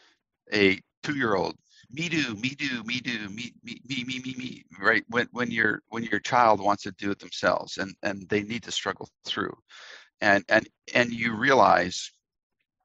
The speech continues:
you can't teach them how to walk. I did not teach my boys how to walk. I failed as a father. Well, I would argue that nobody's taught their kids how to walk. They have to struggle through it. Right? Brianna, Brianna's chuckling, right?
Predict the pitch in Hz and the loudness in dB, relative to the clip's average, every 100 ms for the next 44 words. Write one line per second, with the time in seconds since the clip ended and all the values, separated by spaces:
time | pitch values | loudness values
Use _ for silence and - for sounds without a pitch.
0 | _ _ _ - - 135 151 131 131 - | _ _ _ -16 -10 2 4 4 0 -4
1 | 92 92 90 87 - _ _ _ _ _ | -2 -2 0 -2 -2 _ _ _ _ _
2 | _ _ _ _ _ _ - 117 123 127 | _ _ _ _ _ _ 0 4 4 0
3 | 107 104 - 110 - 98 95 98 - - | 2 2 2 -8 -4 -2 -2 -2 -2 -2
4 | - - - - - 120 - 110 92 95 | -2 -4 -6 -20 -2 -2 2 4 4 2
5 | 90 92 90 85 80 - _ _ _ _ | -8 -2 2 2 0 -8 _ _ _ _
6 | - 98 87 98 87 85 85 85 90 87 | 0 4 4 2 0 -4 -4 -6 -6 -6
7 | 101 87 73 - 73 - - 78 - - | -6 -8 -10 -8 -8 -10 -12 -10 -10 -6
8 | 69 - - _ _ - 107 92 90 90 | -6 -6 -10 _ _ 0 2 2 -2 -6
9 | - 78 - - - - _ _ _ _ | -8 -8 -10 -14 -14 -14 _ _ _ _
10 | _ _ _ _ _ _ _ _ 87 82 | _ _ _ _ _ _ _ _ -6 -4
11 | 110 104 107 - - - 113 127 - - | 4 6 6 0 -8 2 4 4 0 0
12 | 131 - - 95 98 | 0 0 -4 0 0